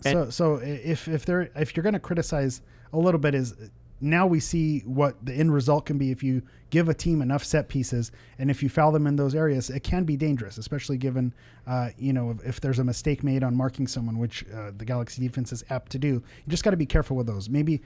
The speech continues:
Speaker 2: that foul is okay a little bit closer to midfield, uh, wh-, where it was at, maybe put it in a little bit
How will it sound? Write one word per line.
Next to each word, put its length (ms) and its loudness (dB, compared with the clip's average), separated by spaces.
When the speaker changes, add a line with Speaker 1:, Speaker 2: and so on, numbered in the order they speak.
Speaker 2:
that 140 2
foul 260 2
is 100 2
okay 200 2
a 60 0
little 160 2
bit 160 0
closer 280 0
to 60 0
midfield, 440 0
uh, 100 0
wh-, 200 -2
where 220 4
it 60 4
was 160 2
at, 160 2
maybe 220 2
put 160 0
it 100 0
in 100 2
a 40 0
little 160 0
bit 200 0